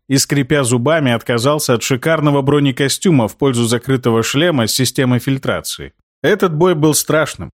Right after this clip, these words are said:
От токсичных облаков, которые выпускал цветок, я весь покрылся волдырями и дрался через дикую боль.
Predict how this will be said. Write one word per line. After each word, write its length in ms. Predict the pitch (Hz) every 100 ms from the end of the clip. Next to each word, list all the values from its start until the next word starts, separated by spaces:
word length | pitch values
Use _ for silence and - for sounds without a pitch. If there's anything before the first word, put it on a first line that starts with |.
| _
От 200 | 117 135
токсичных 600 | 170 - 214 196 175 156
облаков, 540 | 151 131 139 208 202 -
которые 340 | 117 131 127
выпускал 560 | 120 123 127 - 139 123
цветок, 460 | - 120 196 -
я 160 | 123 131
весь 180 | 185 -
покрылся 540 | 156 135 170 151 143
волдырями 760 | 135 143 123 131 160 175 110
и 40 | 101
дрался 380 | 120 165 - 135
через 360 | - 135 123
дикую 400 | 113 135 135 127
боль. 340 | 120 139 98